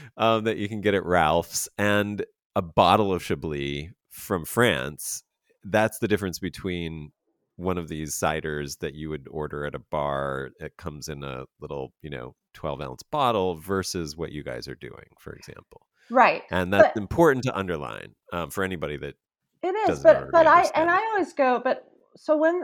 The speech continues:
Speaker 2: when," that's true, right? That's absolutely true. But at the same time, I wonder how many, I listen to, I do actually listen to a lot of wine podcasts. Um, I enjoy it.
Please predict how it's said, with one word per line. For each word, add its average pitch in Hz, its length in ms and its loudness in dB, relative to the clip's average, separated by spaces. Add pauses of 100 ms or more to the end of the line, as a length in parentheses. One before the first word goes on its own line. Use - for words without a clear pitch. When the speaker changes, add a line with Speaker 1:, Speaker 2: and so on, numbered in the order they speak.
Speaker 2:
when," 294 380 0 (180)
that's 247 360 4
true, 156 160 -2 (440)
right? 165 220 2 (120)
That's - 340 -6
absolutely 175 520 -4
true. 165 380 -4 (300)
But 277 80 2
at 277 80 10
the 302 80 0
same 339 240 -2
time, 339 280 0 (100)
I 381 240 -2
wonder 320 320 4
how 370 320 2 (140)
many, 277 400 -4 (280)
I 359 180 6
listen 320 260 -2
to, 208 260 2 (140)
I 240 80 4
do 233 160 0
actually 180 340 2
listen 180 320 -8
to 208 80 -8
a 175 80 -2
lot 180 160 0
of 180 140 -6
wine 185 240 -4
podcasts. 247 640 -4 (220)
Um, 190 500 0 (960)
I 196 80 -4
enjoy 185 320 0
it. 175 300 2